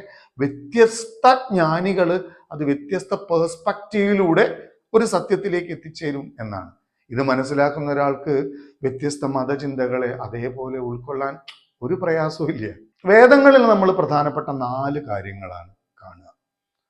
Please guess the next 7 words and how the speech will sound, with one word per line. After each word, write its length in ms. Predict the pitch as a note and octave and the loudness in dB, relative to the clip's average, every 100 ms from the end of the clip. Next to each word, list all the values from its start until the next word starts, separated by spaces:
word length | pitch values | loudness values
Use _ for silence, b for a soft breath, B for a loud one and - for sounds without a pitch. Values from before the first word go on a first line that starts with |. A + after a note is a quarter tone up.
| _ _ _ _ _ - | _ _ _ _ _ 0
ഒന്ന് 220 | F#3 G#3 | 2 2
സാഹിത്യം, 640 | F3+ B2 A#2+ B2+ - A2 - - _ _ _ _ - | 4 4 4 0 -4 -10 -12 -20 _ _ _ _ -16
ഉം, 220 | D#3 - | -16 -6
അത് 120 | F3 G3+ | -2 -2
പൂർണ്ണമായിട്ടും 580 | G3 F3+ E3 D#3+ D3+ F3+ A#3+ | -2 -2 0 0 -2 -6 -8
ഈ 60 | C#3 | -4
മന്ത്രങ്ങള് 680 | B2+ A2+ A2+ A2 A2 G2+ | -2 -2 -2 -4 -4 -4